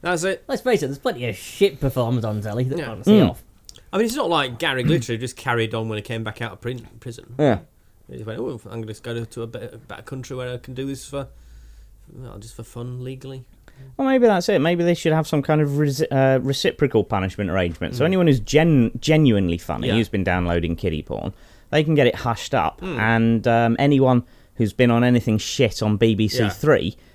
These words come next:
Speaker 3: could be, uh, outed in their place as a paedophile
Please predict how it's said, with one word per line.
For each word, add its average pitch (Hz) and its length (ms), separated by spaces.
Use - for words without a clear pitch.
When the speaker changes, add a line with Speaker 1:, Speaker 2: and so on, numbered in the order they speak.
Speaker 3:
could 113 200
be, 123 320
uh, 127 260
outed 135 460
in 127 220
their 123 140
place 135 480
as 131 180
a 131 40
paedophile 135 760